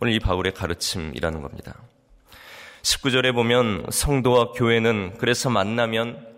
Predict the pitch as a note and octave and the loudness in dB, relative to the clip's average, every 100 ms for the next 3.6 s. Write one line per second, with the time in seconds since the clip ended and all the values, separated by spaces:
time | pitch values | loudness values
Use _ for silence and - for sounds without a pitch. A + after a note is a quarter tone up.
0 | - - - - A#2+ B2+ - B2+ B2+ B2 | -20 -20 -6 -4 0 0 0 0 0 0
1 | - B2 B2 A#2+ B2 A#2+ A#2 - - - | 0 0 2 0 -2 -2 -2 -4 -4 -2
2 | B2 A2+ - A2 A2+ A2 - G#2+ A#2 C#3 | 0 -2 -2 0 0 -2 0 0 2 0
3 | A2 G2 E2 A#2+ G2 | 0 -4 -4 -4 -6